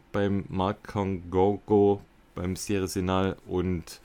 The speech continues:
der hat, glaube ich, auch den Jungfrau-Marathon gewonnen. Und das ist schon bezeichnend, finde ich, dass, dass, ich hab das auch mal noch nebenbei noch gelesen, dass aktuell über fünfzig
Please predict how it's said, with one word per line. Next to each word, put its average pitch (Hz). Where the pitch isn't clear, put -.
der 95
hat, 107
glaube 92
ich, -
auch 87
den 95
Jungfrau-Marathon 113
gewonnen. 104
Und 107
das 110
ist 120
schon 127
bezeichnend, 131
finde 117
ich, 107
dass, -
dass, -
ich -
hab -
das -
auch 110
mal 98
noch 98
nebenbei 95
noch 110
gelesen, 101
dass -
aktuell 92
über 107
fünfzig -